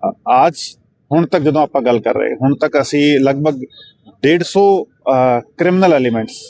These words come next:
ਜਿਹੜੇ ਗੈਂਗਸਟਰਸ ਦੇ ਐਸੋਸੀਏਟ ਹੈਗੇ, ਅਹ, ਗੈਂਗਸਟਰ ਦੇ ਨਾਲ ਡਾਇਰੈਕਟਲੀ ਇਨਡਾਇਰੈਕਟਲੀ ਲਿੰਕਡ ਹੈਗੇ, ਜਿਨ੍ਹਾਂ ਦੇ ਜਿਹੜੇ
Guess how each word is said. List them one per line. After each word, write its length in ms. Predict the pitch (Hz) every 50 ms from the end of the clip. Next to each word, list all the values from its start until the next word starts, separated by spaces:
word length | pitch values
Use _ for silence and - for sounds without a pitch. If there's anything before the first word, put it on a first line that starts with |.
| - 110
ਜਿਹੜੇ 260 | 120 120 120 123 120
ਗੈਂਗਸਟਰਸ 520 | 104 - 120 120 120 117 - - 139 120
ਦੇ 80 | 123 135
ਐਸੋਸੀਏਟ 600 | 120 - 117 - - 151 147 - - 165 165 - 143 143
ਹੈਗੇ, 360 | 143 139 147 147 147 151 143
ਅਹ, 1040 | - - _ _ _ _ _ _ - - 117 117 117 113 113 110 110 110 104 107 101 104
ਗੈਂਗਸਟਰ 360 | 123 127 123 - - 131 120
ਦੇ 100 | 107 123
ਨਾਲ 500 | 120 117 120 117 117 113 110 - - - - 107
ਡਾਇਰੈਕਟਲੀ 360 | 117 117 117 - - 123 120
ਇਨਡਾਇਰੈਕਟਲੀ 520 | 113 113 113 113 110 95 113 117 113 110
ਲਿੰਕਡ 260 | 107 120 131 143 135
ਹੈਗੇ, 420 | 135 135 139 135 143 143 143 139 - - _ _ _ _ _ _ -
ਜਿਨ੍ਹਾਂ 240 | 123 123 131 131 120
ਦੇ 140 | 117 123
ਜਿਹੜੇ 260 | 117 110 139 135 131